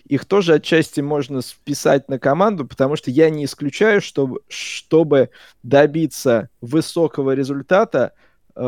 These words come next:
на Lamborghini S S R Performance, возможно, нужно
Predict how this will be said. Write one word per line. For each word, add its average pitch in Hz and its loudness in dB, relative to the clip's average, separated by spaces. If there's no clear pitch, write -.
на 127 -6
Lamborghini 156 2
S 123 -4
S 139 -2
R - 0
Performance, 175 -4
возможно, 139 0
нужно 143 -2